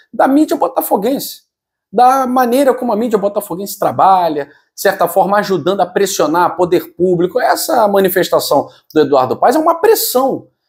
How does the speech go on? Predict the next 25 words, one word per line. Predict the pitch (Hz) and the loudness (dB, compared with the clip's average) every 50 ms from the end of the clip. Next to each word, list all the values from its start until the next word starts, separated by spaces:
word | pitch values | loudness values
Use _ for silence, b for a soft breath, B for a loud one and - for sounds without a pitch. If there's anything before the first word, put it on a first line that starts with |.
| _ _ _ | _ _ _
que | - 214 | -4 0
a | 240 240 | 0 0
gente | 196 160 202 254 254 - | 2 2 0 0 0 -2
faz | - 226 240 240 185 | -2 -2 -2 -2 -4
diariamente | 165 156 175 247 311 330 - 269 277 302 277 220 196 220 254 247 - | -4 -6 -2 0 2 2 2 2 2 0 0 0 0 -2 -2 -4 0
pelo | - 247 240 | 0 0 0
centro | 220 - - 220 226 214 | 0 -2 -2 -2 -2 -2
de | 214 | -6
treinamento, | - 208 208 202 180 165 196 208 - | 0 0 2 2 2 0 -2 0 0
pelo | 214 208 208 | 0 0 0
terreno | 208 220 180 139 147 170 196 202 | 2 0 0 0 0 -2 -2 -2
do | - | -4
centro | - 185 180 170 | -6 -6 -6 -6
de | - | -6
treinamento, | - 165 170 160 147 135 147 165 165 170 | -4 -4 -2 -2 -2 -2 -2 -4 -2 -2
e | |
o | 160 | -2
Eduardo | 156 151 156 156 156 147 - | 0 2 2 2 0 0 0
Paes | 151 151 156 | 0 0 0
fez | - 156 151 | 0 -2 -2
um | 147 143 | -2 -2
pronunciamento. | 143 147 139 139 131 127 - 131 110 107 131 170 - B B B B B B B | -2 0 0 0 -2 -2 -4 -6 -4 -2 0 -2 -2 B B B B B B B
Então, | _ - | _ -6
assim, | 254 240 269 285 | -2 0 0 2
ajude | 294 247 156 170 254 302 226 185 151 - b | 2 0 0 0 -2 -2 -2 -2 -4 -8 b